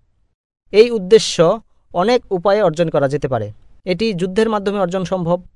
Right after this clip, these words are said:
অথবা আল্লাহর বিধান মেনে নিয়ে জিজিয়া দেওয়ার মাধ্যমে সম্ভব। এছাড়াও মুসলিম ও অমুসলিমদের মাঝে চুক্তির মাধ্যমেও এটা হতে পারে। তবে চুক্তি কোনো অবস্থাতেই কাফিররা আল্লাহর হুকুমের বিরোধিতা করতে পারবে না।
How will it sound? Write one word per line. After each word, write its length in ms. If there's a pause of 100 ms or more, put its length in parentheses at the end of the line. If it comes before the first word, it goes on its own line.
(380)
অথবা 300
আল্লাহর 240
বিধান 360
মেনে 200
নিয়ে 260
জিজিয়া 400
দেওয়ার 200
মাধ্যমে 360
সম্ভব। 360 (640)
এছাড়াও 520 (300)
মুসলিম 480
ও 120
অমুসলিমদের 640
মাঝে 360 (380)
চুক্তির 400
মাধ্যমেও 440
এটা 120
হতে 220
পারে। 200 (380)
তবে 180
চুক্তি 380
কোনো 220
অবস্থাতেই 500
কাফিররা 520
আল্লাহর 240
হুকুমের 420
বিরোধিতা 400
করতে 260
পারবে 260
না। 120